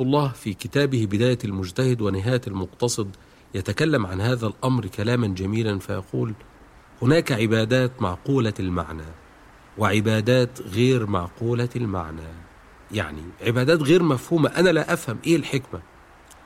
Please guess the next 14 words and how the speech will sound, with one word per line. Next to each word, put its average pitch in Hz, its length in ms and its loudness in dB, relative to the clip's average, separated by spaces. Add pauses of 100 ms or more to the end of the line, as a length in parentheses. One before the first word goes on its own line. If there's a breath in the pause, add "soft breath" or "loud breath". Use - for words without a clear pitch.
(220)
قيل 180 240 6
له: 156 300 0 (240)
"مثل 92 240 -8
ماذا؟ 107 460 -4
زي 92 300 -8
إيه؟" 87 140 -12 (800 soft breath)
فقال: 170 540 2 (840)
"آه، - 40 -18 (440)
لو 104 240 -2
أتينا 175 380 6
مثلا 151 500 2 (100)
إلى 160 160 6
الوضوء 127 640 4
نفسه، - 360 -6